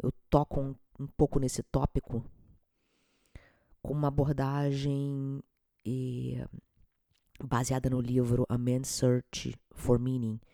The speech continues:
que é um livro muito incrível, de um autor chamado Viktor Frankl. Ele, eh, era médico durante a Segunda Guerra Mundial e ele ficou nos campos de concentração, então ele faz uma narrativa muito interessante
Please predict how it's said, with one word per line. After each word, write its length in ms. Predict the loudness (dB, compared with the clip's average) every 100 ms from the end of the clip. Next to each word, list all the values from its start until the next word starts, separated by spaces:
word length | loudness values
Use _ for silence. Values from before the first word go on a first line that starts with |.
| _ _ _ _ _
que 80 | 0
é 40 | 2
um 80 |
livro 440 | 2 2 2 0 -2 -10
muito 600 | -6 0 0 2 0 -2 -6 _ _ _ _ _ -10
incrível, 680 | -8 -2 0 0 2 0 0 _ _ _ _ _ _
de 120 | 0 2
um 100 | 4
autor 240 | 6 4
chamado 260 | 4 -2 0
Viktor 320 | -2 2 2
Frankl. 580 | 4 4 4 4 2 4
Ele, 460 | 2 0 0 0
eh, 120 | 0 -2
era 160 | -2 0
médico 600 | 0 0 -2 -4 -4 0
durante 240 | 2 2
a 20 | -2
Segunda 300 | 2 4 4
Guerra 200 | 2 4
Mundial 520 | 4 6 6 4 0 -6 _ _ _ -4
e 100 | 0
ele 120 | 0
ficou 300 | 0 2 4
nos 120 | 2
campos 280 | 0 2 2
de 80 | 2
concentração, 640 | 0 0 -2 -2 0 0
então 180 | 2 2
ele 100 | 2
faz 160 | 0 0
uma 160 | 0
narrativa 440 | -2 -2 -2 0 0
muito 520 | 0 -2 2 2 2
interessante 720 | 0 -2 0 2 0 0 -8